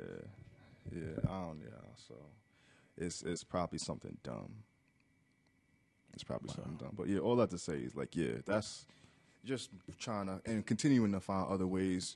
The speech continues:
Speaker 1: to, you know, arm ourselves with knowledge about the industry we're actually in and trying to, you know, add some, add some benefit to people, so.
Speaker 2: I think the media plays a big part in that now, too, 'cause
Speaker 1: Mm-hmm.
Speaker 2: a lot of, uh,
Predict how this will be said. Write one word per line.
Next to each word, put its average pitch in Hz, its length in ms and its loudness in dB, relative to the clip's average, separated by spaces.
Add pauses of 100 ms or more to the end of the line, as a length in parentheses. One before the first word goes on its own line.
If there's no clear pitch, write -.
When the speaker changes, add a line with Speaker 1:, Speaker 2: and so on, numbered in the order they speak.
(120)
Speaker 1:
to, 87 260 -2 (100)
you 95 120 0
know, 90 240 -2
arm 92 240 2
ourselves 90 640 -4
with 90 160 -2
knowledge 87 360 0
about 85 300 -2
the - 80 -4
industry 98 340 2
we're 87 80 2
actually 98 460 2
in 82 340 -2 (580)
and 87 260 -2
trying 85 420 -2
to, 82 280 -4
you 95 100 -2
know, 92 260 0
add 113 220 -2
some, 101 460 0
add 104 180 2
some 101 120 0
benefit 95 380 0
to 87 60 -8
people, 82 320 -4
so. - 280 -6 (260)
Speaker 2:
I 165 60 0
think 156 200 0
the 98 60 4
media 110 400 12
plays 95 260 4
a 90 40 -2
big 87 260 -4
part 90 180 2
in 76 60 2
that 82 160 4
now, 82 220 4
too, 98 240 8
'cause 92 260 4
Speaker 1:
Mm-hmm. - 120 6
Speaker 2:
a 90 60 10
lot 98 240 10
of, 95 240 6
uh, 92 420 8